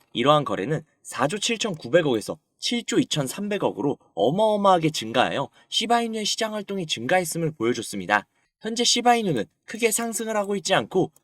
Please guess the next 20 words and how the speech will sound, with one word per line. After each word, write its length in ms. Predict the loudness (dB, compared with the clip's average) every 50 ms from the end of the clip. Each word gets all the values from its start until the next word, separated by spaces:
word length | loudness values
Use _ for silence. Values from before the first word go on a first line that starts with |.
| _ _ _ _
오히려 280 | 0 2 4 4 4 2
조정을 480 | 2 0 -4 -2 0 0 0 2 2 2
하고 180 | 2 2 0
있는 180 | 0 0 -2 -4
모습을 320 | -4 -6 -4 -2 -4 -4 -2
보여주고 420 | _ 0 0 0 0 0 -2 -2
있음에도 380 | -2 -2 -4 -6 -4 -4 -4 -6
불구하고 580 | -4 -6 -2 0 0 0 0 -2 -2 -4 -4 -6 _ _ _ _ _ -4
거대한 460 | 0 2 4 4 4 2 2 2 0
자금을 380 | -2 0 0 0 0 0 0
보유하고 420 | 2 2 4 4 4 4 2 2 0
있는 160 | 0 -2 -4
고래들이 500 | -4 0 2 4 4 4 2 -2 -4 -6 _ _ _ _ _
시바이누를 640 | -4 -4 0 2 2 2 4 2 0 -2 -2 -2 -2
더욱더 380 | -2 -2 -2 0 0 2 2
많이 240 | 4 2 2 0 -2
매집을 360 | -2 -2 -2 -2 -4 -2 -2 -2
하고 160 | -2 -2 -2
있다는 280 | -2 0 0 -2 -2 -2
소리인데요. 640 | -4 -4 -2 -2 -2 -2 -2 0 0 0 -2 -6